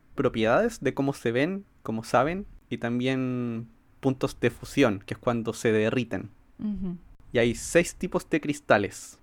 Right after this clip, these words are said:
Speaker 1: de esta manteca del cacao cuando se solidifica. Y de estos seis, que es, de hecho la-, las enumeran del uno al seis, la que uno quiere es la número cinco, que no es la más estable, no es el cristal más estable.
Speaker 2: Que es,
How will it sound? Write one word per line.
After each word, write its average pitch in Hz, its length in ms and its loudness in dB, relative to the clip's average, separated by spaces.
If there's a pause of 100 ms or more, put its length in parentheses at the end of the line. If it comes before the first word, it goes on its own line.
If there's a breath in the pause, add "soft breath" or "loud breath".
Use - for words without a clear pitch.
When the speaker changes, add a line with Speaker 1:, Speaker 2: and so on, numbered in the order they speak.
Speaker 1:
de 120 100 -2
esta - 200 -2
manteca 113 480 0
del 113 140 -4
cacao 120 400 -2 (120)
cuando 110 240 -8
se - 180 -2
solidifica. 110 680 -2 (300)
Y 131 100 -2
de 127 60 4
estos - 340 -2
seis, - 680 0 (100)
que 113 80 -4
es, - 140 -6 (300)
de 117 100 2
hecho 120 280 2
la-, 117 180 2 (120)
las 113 260 -2
enumeran 123 400 2
del 117 120 0
uno 131 120 0
al 139 80 -4
seis, - 580 -6
la 117 140 -2
que 127 80 -2
uno 123 200 2
quiere 185 180 2
es - 100 -10
la 143 140 2
número 143 260 4
cinco, 127 560 2 (200)
que 117 120 -2
no 131 80 2
es - 120 -4
la 202 140 2
más 208 180 0
estable, 113 720 2 (180)
no 123 80 -2
es 123 100 -2
el 143 120 0
cristal 147 340 0
más 147 180 -2
estable. 107 560 -6 (180)
Speaker 2:
Que 233 320 2
es, 254 140 0